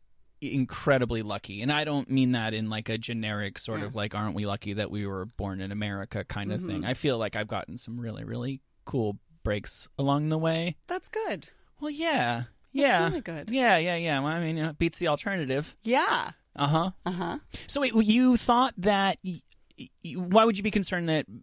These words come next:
Speaker 1: uh, parenthood would affect your career in terms of the work you got?
Speaker 2: It was probably sexist on my part, too. I figured people, I don't know, that I'd be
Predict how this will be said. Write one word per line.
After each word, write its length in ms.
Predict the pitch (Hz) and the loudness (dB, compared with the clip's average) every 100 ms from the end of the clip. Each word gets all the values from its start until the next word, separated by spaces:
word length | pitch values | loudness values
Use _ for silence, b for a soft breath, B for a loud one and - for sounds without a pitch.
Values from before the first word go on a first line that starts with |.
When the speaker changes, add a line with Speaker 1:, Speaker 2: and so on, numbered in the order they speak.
| - | 4
Speaker 1:
uh, 260 | 139 135 - _ | 6 6 2 _
parenthood 400 | 165 156 143 135 | 4 6 6 4
would 300 | 131 131 123 120 | 4 4 2 -2
affect 240 | 123 120 _ - | -2 -4 _ -4
your 220 | 131 123 | 0 0
career 280 | - 131 120 | 0 0 0
in 80 | 117 | 2
terms 180 | 127 117 | 0 0
of 60 | |
the 20 | |
work 160 | 110 107 | -2 -4
you 80 | - | -8
got? 220 | 76 - - | -10 -10 -6
Speaker 2:
It 60 | |
was 120 | 277 277 | -4 -2
probably 300 | 277 277 254 | -2 0 -2
sexist 500 | 214 214 - 220 196 | -2 -4 -4 -6 -4
on 140 | 180 | -2
my 160 | 175 226 | -4 -4
part, 240 | 175 - | -6 -6
too. 180 | 220 180 | -6 -6
I 120 | 156 | -6
figured 500 | 156 160 156 151 151 151 - _ - | -6 -8 -6 -6 -8 -10 -16 _ -14
people, 420 | 170 - 147 139 - | -12 -6 -6 -6 -2
I 80 | 196 | 0
don't 120 | 247 | 2
know, 200 | 226 120 | 2 0
that 100 | 147 | -4
I'd 140 | 151 | -4
be 340 | 160 156 156 | -4 -4 -4